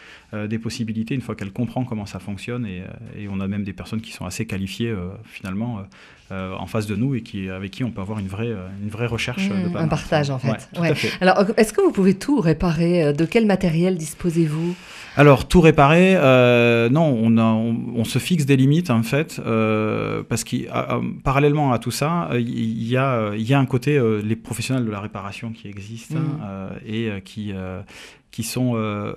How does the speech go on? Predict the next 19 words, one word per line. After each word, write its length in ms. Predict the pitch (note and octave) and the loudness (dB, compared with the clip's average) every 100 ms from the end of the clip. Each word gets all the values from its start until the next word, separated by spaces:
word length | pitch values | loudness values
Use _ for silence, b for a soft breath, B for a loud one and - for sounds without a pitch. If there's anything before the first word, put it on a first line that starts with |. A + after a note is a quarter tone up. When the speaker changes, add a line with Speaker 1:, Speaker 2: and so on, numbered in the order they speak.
| - | -4
Speaker 1:
eux, 340 | C3+ C#3 B2+ G#2+ | 2 2 2 0
euh, 60 | - | 0
équipés 400 | B2+ C#3 D3+ D3 | -2 0 0 0
pour 160 | - | -2
faire 140 | - A2 | -6 -6
certaines 320 | A2+ A#2 A2 | -6 -4 -6
choses. 200 | - G2 | -6 -10
Je 40 | |
vais 80 | G#2+ | -10
prendre 220 | - A#2 | -2 0
un 80 | A2 | 2
exemple, 340 | G#2+ A2 C3+ - | 2 0 0 -2
une 100 | G2 | -4
télévision. 520 | A2+ G#2+ G2+ F#2+ G#2 | -4 -4 -4 -6 -8
Vous 80 | G2 | -8
arrivez 200 | G2+ G2+ | -6 -4
avec 160 | A2+ G#2+ | -4 -4
une 100 | G2+ | -2
télévision. 640 | B2+ B2+ G#2+ G2 A2+ | 2 2 0 -2 -2